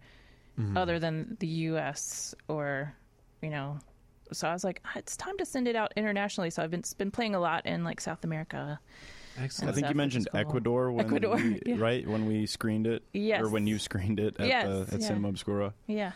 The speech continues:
Speaker 1: Mm-hmm.
Speaker 3: Um, I did have a question. So you created the Faster short, uh, as your thesis film
Speaker 2: Mm-hmm.
Speaker 3: through the program at Columbia.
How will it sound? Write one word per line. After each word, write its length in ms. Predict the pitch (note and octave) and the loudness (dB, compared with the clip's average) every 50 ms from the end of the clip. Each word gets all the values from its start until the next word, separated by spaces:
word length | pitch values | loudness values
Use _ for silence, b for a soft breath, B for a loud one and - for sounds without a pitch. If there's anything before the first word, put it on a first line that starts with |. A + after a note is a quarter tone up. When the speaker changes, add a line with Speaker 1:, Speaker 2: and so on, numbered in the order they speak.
| - - B2 | -8 -6 -4
Speaker 1:
Mm-hmm. 580 | A2+ G2 G#2+ A2+ B2 A2+ G#2 - - - - | -2 -2 0 -2 -2 -4 -6 -10 -8 -4 -2
Speaker 3:
Um, 340 | F#2 F#2+ F#2+ F#2+ F#2 F2+ - - | 0 0 2 2 0 0 0 0
I 100 | A2 B2 | 0 0
did 180 | C#3 F3 G3 | 2 2 2
have 100 | G#3+ G3+ | 2 2
a 60 | D#3 B2+ | 0 0
question. 420 | - C#3 B2 - - C3+ A#2+ A2+ | 2 0 0 2 2 2 2 2
So 240 | - - - B2+ B2+ | 2 2 2 4 4
you 340 | A#2 A#2 B2 C3+ C#3 C3+ A#2+ | 4 4 2 2 2 2 0
created 480 | - - C#3 C#3 C#3+ D3 D3 D3+ C#3+ C3+ C#3+ - - | -2 0 2 2 4 4 2 2 2 0 -2 -2 0
the 260 | A#2 A#2+ A#2 A2+ A2 G#2+ | 2 4 4 4 2 2
Faster 480 | - - A2+ A2 G#2+ - - - G#2+ | 2 2 2 2 2 0 0 0 0
short, 540 | G2 - - - G#2 F#2+ F2+ F2 E2+ - - - - - - - - - | 0 0 0 0 2 2 2 0 0 -4 -6 -8 -8 -10 -8 -8 -4 0
uh, 440 | F#2 F#2 F#2 F2 F2 E2+ E2+ E2 D#2 - - G1+ | 0 2 2 2 2 2 0 0 -2 -4 -6 -4
as 180 | - F#2 F#2 E2+ | -2 -2 0 0
your 100 | F2+ F2+ | 0 -2
thesis 380 | - - C#3+ A#2+ G#2 G2+ F#2+ - | 0 0 0 0 0 0 -2 -2
film 340 | - E2+ E2 D2+ D2 G#2+ - | -2 -4 -2 -2 -4 -4 -2
Speaker 2:
Mm-hmm. 160 | A#3 B3 A#3 | -2 0 0
Speaker 3:
through 160 | A#3 A2 G#2 G2 | 0 0 0 2
the 160 | F#2+ F#2 F2 | 2 0 0
program 500 | - - G2+ F#2+ F2+ F#2+ F#2 F#2 F2+ F2+ | 0 0 0 2 2 0 0 2 2 2
at 220 | F2 F2+ - - | 0 0 -2 -2
Columbia. 480 | - G#2 G2 G2 F2+ E2 D#2 C2 - | -2 -2 0 0 0 -2 -2 -4 -6